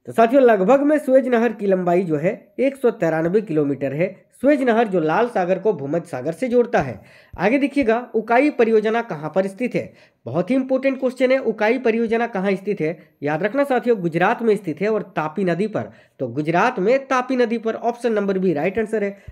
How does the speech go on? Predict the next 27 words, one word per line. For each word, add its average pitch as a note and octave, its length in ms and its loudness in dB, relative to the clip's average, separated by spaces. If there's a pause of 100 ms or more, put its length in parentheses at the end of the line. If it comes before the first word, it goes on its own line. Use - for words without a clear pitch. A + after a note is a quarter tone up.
(120)
आगे A3 200 0
देखिए, C#4+ 280 -2
नाभिकीय G#3 500 0
संयंत्र G#3 400 -2
में F3+ 260 -2
कैडमियम G#3 520 0
छड़ों G3 280 -2
का G3+ 140 0
उपयोग F3 400 -2 (300)
निम्नलिखित C#4 480 0
में A3 120 2
से A3+ 180 0
किस A#3 280 -4
रूप F#3 180 0
में F#3 180 -2
किया D3+ 220 -2
जाता C#3+ 260 -2
है? D3+ 200 -4 (340)
तो C3+ 40 -8
देखिएगा, A#3 380 2
नाभिकीय G3+ 560 2
संयंत्र G3+ 400 0
में G#3+ 180 2
कैडमियम F3 500 0
छड़ों F3 260 -2
का D#3+ 140 -2
उपयोग E3 420 -2